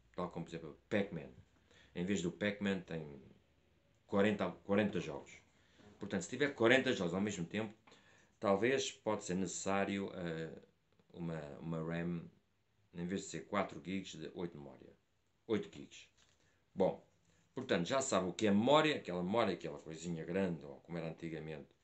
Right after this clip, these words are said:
nas uni-, nos computadores. Aqui está a ram.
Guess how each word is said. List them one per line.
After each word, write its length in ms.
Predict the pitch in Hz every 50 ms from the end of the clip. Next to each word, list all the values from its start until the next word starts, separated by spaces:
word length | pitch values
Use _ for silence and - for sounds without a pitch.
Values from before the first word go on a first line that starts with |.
| _ _ _ _ _ - _ _ _ _
nas 240 | - 95 92 85 82
uni-, 260 | 87 85 85 82 82
nos 160 | 80 95 - -
computadores. 840 | - - 85 82 - 80 73 82 98 107 110 113 110 - - - - _ _ _ _ _ _ - - - _
Aqui 200 | 113 95 - 92
está 220 | 82 - - 98 92
a 120 | - - 95
ram. 280 | 85 85 82 73 67